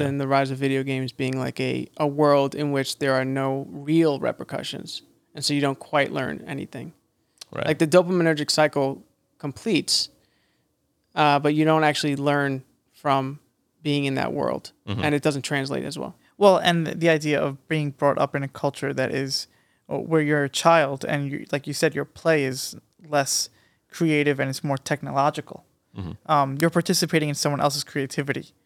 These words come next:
Speaker 1: Mm.
Speaker 3: but you're not actually creating. <laughs>
Speaker 2: Right.
Speaker 3: Um,
Speaker 2: Right.
Speaker 3: and so it's a passive creativity
Speaker 1: Yeah.
Speaker 3: in, in a sense.
Speaker 1: Right.
Speaker 3: And that, that, I think that could also be defined as left brain, you know?
Speaker 1: Mm-hmm.
Speaker 3: Um, it's a technological play.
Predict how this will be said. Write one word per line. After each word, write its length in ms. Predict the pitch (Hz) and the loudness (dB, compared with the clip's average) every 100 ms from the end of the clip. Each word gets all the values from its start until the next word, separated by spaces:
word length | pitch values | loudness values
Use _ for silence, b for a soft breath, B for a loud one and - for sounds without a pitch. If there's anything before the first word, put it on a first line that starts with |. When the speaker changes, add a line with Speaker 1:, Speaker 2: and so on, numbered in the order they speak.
| _ | _
Speaker 1:
Mm. 160 | 156 - - - | -8 -8 -12 -4
Speaker 3:
but 100 | 151 | 0
you're 120 | 151 | 2
not 160 | 147 - | 2 2
actually 320 | 143 - 139 | 0 -2 -8
creating. 480 | - 139 135 139 143 - | -2 0 0 -2 -6 -4
<laughs> 140 | 208 | 4
Speaker 2:
Right. 140 | - - | 6 6
Speaker 3:
Um, 360 | - 165 147 B B | 6 4 2 B B
Speaker 2:
Right. 140 | 110 - | -2 0
Speaker 3:
and 120 | 170 | 2
so 100 | 175 | 4
it's 120 | 165 151 | 4 0
a 40 | |
passive 560 | - - 156 - 135 - | 0 2 4 2 -4 -6
creativity 560 | - 131 - 123 127 | -6 -4 -4 -6 -6
Speaker 1:
Yeah. 540 | 139 151 139 - 147 143 | -2 -2 0 0 0 0
Speaker 3:
in, 60 | |
in 80 | 151 | 0
a 40 | 143 | 0
sense. 360 | - 127 - - - | -2 -2 -6 -8 -6
Speaker 1:
Right. 200 | 139 - _ | -6 -6 _
Speaker 3:
And 420 | - 147 143 135 - _ _ _ _ _ - | 2 2 2 -2 -6 _ _ _ _ _ 0
that, 300 | 165 156 160 | 2 4 4
that, 240 | 147 - | 2 2
I 100 | 156 | -4
think 220 | 147 147 139 | -4 -4 2
that 260 | 139 139 | 2 2
could 100 | - | 0
also 220 | 139 147 170 | 0 0 -2
be 100 | 143 | -2
defined 360 | 131 135 127 | -2 -4 -2
as 140 | 123 123 | -4 -4
left 220 | 123 - | -6 -6
brain, 260 | 123 - - _ | -6 -6 -10 _
you 80 | 151 | -8
know? 160 | 135 131 | -6 -4
Speaker 1:
Mm-hmm. 220 | 151 139 | -4 -2
Speaker 3:
Um, 280 | 139 131 - - | -4 -6 -10 -12
it's 140 | 156 139 | -10 -8
a 20 | |
technological 800 | - - - 151 131 131 - - | -6 -6 -4 2 2 2 -4 -8
play. 380 | - - - | -4 -4 -4